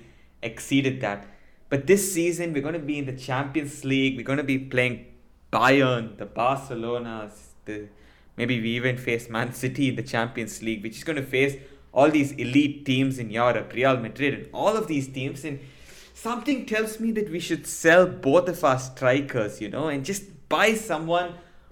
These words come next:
who is polished, who's, like, strong, tall, athletic, can finish, gives us something completely different to what, uh, Jesus does. So, Sham, how would you go about this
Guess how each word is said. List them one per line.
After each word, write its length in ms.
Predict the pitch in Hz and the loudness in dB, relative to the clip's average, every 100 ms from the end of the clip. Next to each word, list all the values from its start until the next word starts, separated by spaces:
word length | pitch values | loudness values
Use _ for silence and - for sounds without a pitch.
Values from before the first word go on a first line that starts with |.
| - | -14
who 120 | - 160 | -4 -2
is 160 | 135 | -2
polished, 880 | - - - 143 165 175 180 170 - | -8 -14 2 6 6 6 2 0 -4
who's, 320 | 151 143 139 | -2 -2 2
like, 420 | 139 135 - - - | 4 2 0 -12 -20
strong, 840 | - - - - 156 165 170 165 165 | -18 -18 -8 4 6 8 4 -2 -8
tall, 520 | - 139 147 160 151 | -2 6 8 8 6
athletic, 720 | 127 131 151 151 160 160 - | 2 0 4 4 4 0 -2
can 200 | - 139 | -4 -2
finish, 640 | 131 - 160 160 165 165 - - - - - - | -4 -2 2 4 2 0 -6 -18 -20 -20 -20 -2
gives 220 | 139 151 | 2 4
us 160 | 175 170 | 2 0
something 420 | 147 139 170 143 | -2 0 -2 -2
completely 640 | - 139 135 160 170 165 147 | -4 -6 -2 0 0 0 0
different 460 | 139 139 151 143 | 0 -2 -4 -4
to 80 | 143 | -4
what, 420 | 131 139 143 - - - - | 2 4 4 -2 -18 -16 4
uh, 240 | 127 123 | 8 8
Jesus 540 | 123 139 139 147 139 | 8 2 2 2 -2
does. 480 | - 123 135 139 - - - _ _ - | 2 4 6 2 -8 -18 -20 _ _ -20
So, 540 | - - 143 135 - - | -10 2 4 4 0 -10
Sham, 460 | - 214 202 135 | -6 0 2 0
how 220 | 117 165 190 | -2 2 4
would 180 | 208 | 2
you 120 | 143 156 | 2 2
go 140 | 135 | 4
about 400 | 135 123 131 131 | 4 4 0 0
this 400 | 120 113 - - | -2 -2 -8 -18